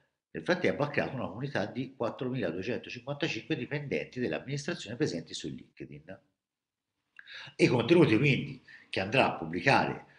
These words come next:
eh, l'amministrazione lombarda su, eh,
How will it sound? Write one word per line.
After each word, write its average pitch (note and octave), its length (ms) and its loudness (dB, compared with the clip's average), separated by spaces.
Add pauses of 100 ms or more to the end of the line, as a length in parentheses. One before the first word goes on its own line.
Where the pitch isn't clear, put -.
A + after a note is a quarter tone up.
(180)
eh, C2+ 300 -4
l'amministrazione E2+ 800 -2
lombarda A2+ 800 2
su, - 480 -6
eh, C2+ 480 -6